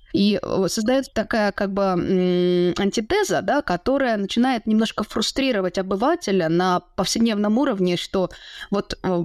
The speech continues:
он, э, как бы вроде бы и занят своими делами, да, но он чувствует, что вот не дотягивает он до того, что принято сейчас называть хорошим. То есть духовность ему какая-то нужна, да, какая-то, какой-то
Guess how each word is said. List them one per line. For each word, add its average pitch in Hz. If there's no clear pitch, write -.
он, 226
э, -
как 214
бы 208
вроде 226
бы 240
и 254
занят 311
своими 190
делами, 180
да, 226
но 220
он 233
чувствует, 294
что -
вот -
не 214
дотягивает 208
он 262
до 180
того, 202
что -
принято 226
сейчас -
называть 185
хорошим. 185
То -
есть 160
духовность 190
ему 165
какая-то 165
нужна, 180
да, 214
какая-то, -
какой-то -